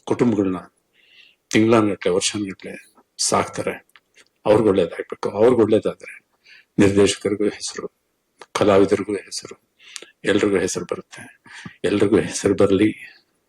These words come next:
ಭಗವಂತ ಆಶೀರ್ವಾದ ಸದಾ ಅವ್ರ ಮೇಲೆ ಇರ್ಲಿ ಅಂತ ಹೇಳ್ತಾ, ತಾವೆಲ್ರು ಪತ್ರಕರ್ತರು ಇರ್ಬೋದು, ವಿದ್ಯುತ್ ಮ-,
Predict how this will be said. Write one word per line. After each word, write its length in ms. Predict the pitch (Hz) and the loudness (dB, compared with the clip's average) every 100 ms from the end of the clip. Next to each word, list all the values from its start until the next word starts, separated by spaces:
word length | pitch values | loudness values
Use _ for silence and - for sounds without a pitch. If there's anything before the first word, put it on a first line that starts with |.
| - - | -12 -4
ಭಗವಂತ 460 | 95 101 95 95 104 - _ _ - - - - - _ _ - | -2 0 -2 -2 -6 -8 _ _ -20 -20 -20 -20 -20 _ _ -8
ಆಶೀರ್ವಾದ 580 | - 107 - 113 98 90 90 - _ _ _ - | -2 0 2 2 2 -2 -10 -12 _ _ _ -8
ಸದಾ 340 | - 104 113 | -2 2 4
ಅವ್ರ 240 | 101 90 | 4 2
ಮೇಲೆ 320 | 95 98 90 95 | 0 -2 0 0
ಇರ್ಲಿ 260 | 104 107 | 2 2
ಅಂತ 180 | 98 92 | 0 -2
ಹೇಳ್ತಾ, 500 | 87 92 95 - 92 - _ _ _ - - _ _ _ _ _ _ _ _ _ _ _ _ _ _ _ | -4 -4 -8 -8 -8 -8 _ _ _ -18 -18 _ _ _ _ _ _ _ _ _ _ _ _ _ _ _
ತಾವೆಲ್ರು 600 | 120 110 110 98 95 - - - - - _ _ _ | 2 4 6 4 0 -6 -16 -20 -20 -20 _ _ _
ಪತ್ರಕರ್ತರು 560 | - - 101 95 - 95 | -6 -2 -2 -2 0 -4
ಇರ್ಬೋದು, 520 | 92 98 95 - - _ _ _ _ | -2 -6 -6 -14 -18 _ _ _ _
ವಿದ್ಯುತ್ 300 | 104 95 101 | -6 -2 -4
ಮ-, 260 | 95 98 98 | -2 -4 -6